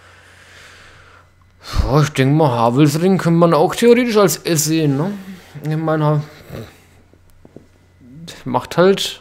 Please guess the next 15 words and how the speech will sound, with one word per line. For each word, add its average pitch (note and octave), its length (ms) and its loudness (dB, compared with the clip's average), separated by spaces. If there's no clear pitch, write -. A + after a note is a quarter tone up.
schon A3 520 -2
das, D#3+ 220 -2
was D#3+ 120 0
er D3+ 80 4
verspricht. C#3 600 -6
Der A#2 80 -6
ist - 180 -16
gut, - 400 -10
kannst - 300 -8
nix G3 160 -10
sagen. G3+ 360 -2
Selbst E3+ 320 -4
ich G3 140 -2
als G3+ 200 2
jemand, G3 340 0